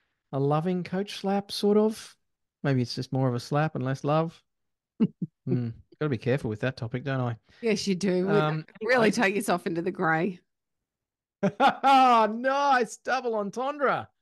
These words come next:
Speaker 2: <laughs>
Speaker 1: Good work, Coxie.
Speaker 2: Thank you.
Speaker 1: I'm just gonna hand over to you, mate.
Speaker 2: Well, I did have a direction for this rant today, but I'm sitting here and I've changed my mind,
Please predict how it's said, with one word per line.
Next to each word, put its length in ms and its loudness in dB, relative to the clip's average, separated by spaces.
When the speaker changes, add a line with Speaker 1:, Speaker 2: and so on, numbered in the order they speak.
Speaker 2:
<laughs> 1200 -8
Speaker 1:
Good 240 -2
work, 420 0
Coxie. 580 -2
Speaker 2:
Thank 220 -4
you. 160 -4
Speaker 1:
I'm 320 2
just 160 -6
gonna 160 0
hand 220 4
over 140 4
to 40 4
you, 160 2
mate. 200 0
Speaker 2:
Well, 180 2
I 80 2
did 240 4
have 120 0
a 40 4
direction 400 0
for 80 -6
this 180 -2
rant 200 -2
today, 180 0
but 140 -2
I'm 80 0
sitting 260 -4
here 100 0
and 80 2
I've 120 -2
changed 340 -2
my 60 2
mind, 440 0